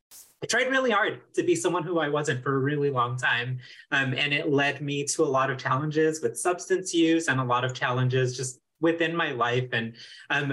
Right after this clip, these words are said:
when I was twenty-eight, I got to a point where I just was like, "I, I, I can't do this anymore. I can't keep pretending to be someone that I'm not." Um, it's leading to a life that, like, feels empty, is really unfulfilling,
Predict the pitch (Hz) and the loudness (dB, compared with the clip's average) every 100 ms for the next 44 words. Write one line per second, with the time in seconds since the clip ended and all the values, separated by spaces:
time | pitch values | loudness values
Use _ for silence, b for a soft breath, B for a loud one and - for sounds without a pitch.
0 | 165 147 143 147 147 147 147 135 135 127 | -2 0 0 0 0 0 0 0 0 -2
1 | - - - 160 170 - 190 185 131 131 | -4 -8 -2 -2 -2 -2 0 2 2 2
2 | 127 127 139 131 135 - - 147 139 131 | 0 -2 -4 -2 -2 -4 -2 -2 0 2
3 | 131 127 127 123 131 123 135 - 127 131 | 2 2 0 0 0 -4 -4 -6 -6 -4
4 | 127 - _ _ - 151 151 156 175 180 | -4 -8 _ _ -4 -2 -2 -4 -2 -4
5 | - 233 226 - 170 226 233 147 131 127 | -2 -4 -4 0 0 2 0 -2 -2 -4
6 | 113 107 127 - 160 160 185 180 170 151 | -2 -2 -4 -6 -6 -2 -2 -2 -2 -2
7 | 143 143 139 127 127 127 B B - 151 | -2 -4 -6 -2 -2 -2 B B -6 -2
8 | 151 147 143 127 123 127 143 139 135 131 | -2 0 0 0 0 0 2 0 0 -2
9 | 123 131 127 143 139 139 - 135 127 135 | -2 -4 -2 0 0 -2 -2 0 0 0
10 | - 131 131 123 135 120 - 165 170 180 | -2 -4 -2 -4 0 -2 -2 -4 -4 0
11 | 175 160 127 135 131 127 123 123 123 - | 2 2 2 -2 0 0 -2 -6 -6 0
12 | 185 175 165 | 2 2 0